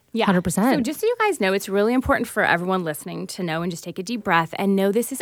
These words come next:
Speaker 1: actually normal. So research shows the moment baby is born, your marital satisfaction goes down by about sixty-eight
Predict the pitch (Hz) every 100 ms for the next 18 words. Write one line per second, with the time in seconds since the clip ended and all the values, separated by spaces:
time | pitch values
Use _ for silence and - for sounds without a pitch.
0 | - 175 - - 240 247 233 180 175 170
1 | - 185 - 220 208 220 226 - 311 339
2 | - - 180 165 175 285 381 - _ _
3 | _ _ 202 185 185 190 233 285 240 220
4 | 220 254 294 254 185 175 170 190 226 180
5 | 196 220 254 233 208 208 220 196 180 190
6 | - 156 - 196 196 196 165 - 151 160
7 | 208 202 185 170 - - 185 - - 233
8 | 226 - 233 226